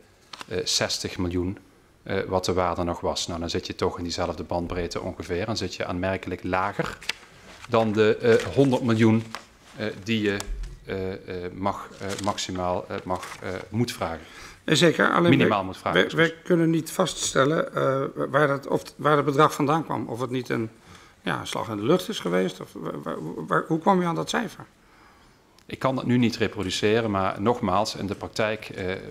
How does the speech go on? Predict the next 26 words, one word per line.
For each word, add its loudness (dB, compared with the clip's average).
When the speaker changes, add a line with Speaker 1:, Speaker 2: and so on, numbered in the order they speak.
Speaker 1:
van -2
mijn -4
opvolgsters 0
gebleken -2
dat 2
het -4
misschien -2
dan 2
geen -2
vijftig, -2
maar -6
zestig -2
miljoen -2
was. 2
Dus -2
inderdaad 0
om 0
en -2
nabij 0
die -8
grootte. -2
U 2
moet 6
daarbij, 2
eh, 0
eh, -2